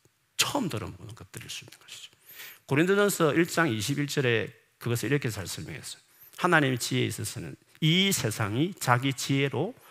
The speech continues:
하나님을 알지 못하므로, 하나님께서 전도에 미련한 것으로 믿는 자들을 구원하시기를 기뻐하셨도다. 결국에는 이 전도인 거예요. 예수 그리스도가 하나님을 정확하게 계시하는 존재고,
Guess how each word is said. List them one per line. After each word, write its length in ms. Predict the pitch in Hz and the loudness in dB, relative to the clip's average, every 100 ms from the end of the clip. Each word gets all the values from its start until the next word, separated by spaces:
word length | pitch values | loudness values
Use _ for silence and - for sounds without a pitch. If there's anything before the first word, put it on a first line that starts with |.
| - | -2
하나님을 440 | 156 135 127 127 | 2 4 2 0
알지 280 | 82 92 123 | -2 -2 -2
못하므로, 680 | 123 - 120 85 98 87 - _ _ _ _ _ _ _ _ _ _ - | -4 -4 -6 -6 -6 -8 -12 _ _ _ _ _ _ _ _ _ _ -6
하나님께서 480 | - 131 120 113 104 | 0 2 2 0 -2
전도에 400 | - 156 127 107 | 2 2 2 0
미련한 360 | 117 120 98 | 0 0 -2
것으로 300 | 92 - 101 | -4 -8 -8
믿는 260 | 92 95 101 | -6 -4 -4
자들을 340 | 107 90 98 98 | -4 -4 -6 -8
구원하시기를 800 | - 95 85 90 - 120 - 127 - - | -8 -8 -8 -8 -10 -10 -12 -14 -16 -16
기뻐하셨도다. 760 | 131 - - - - - _ _ _ _ _ _ _ _ _ _ _ | -16 -14 -18 -18 -20 -20 _ _ _ _ _ _ _ _ _ _ _
결국에는 880 | - 196 240 208 143 143 123 87 92 _ _ _ - | 4 4 6 6 6 6 2 -2 -8 _ _ _ 2
이 580 | 185 208 208 208 - - _ _ _ _ _ - | 4 6 4 2 -2 -10 _ _ _ _ _ 4
전도인 640 | - 262 254 196 101 - | 8 8 8 2 2 -2
거예요. 160 | - - _ _ 139 | -14 -18 _ _ 6
예수 300 | 175 - 262 | 6 6 -2
그리스도가 1000 | 170 175 185 - - 185 180 170 190 208 | 0 2 0 -2 4 6 6 6 6 8
하나님을 600 | 220 208 180 170 180 - | 8 8 8 6 4 2
정확하게 420 | - 131 147 151 131 | 2 4 6 4 4
계시하는 520 | 104 92 123 120 127 | -2 0 2 2 0
존재고, 580 | 92 85 87 - 202 | -4 -8 -8 -4 -4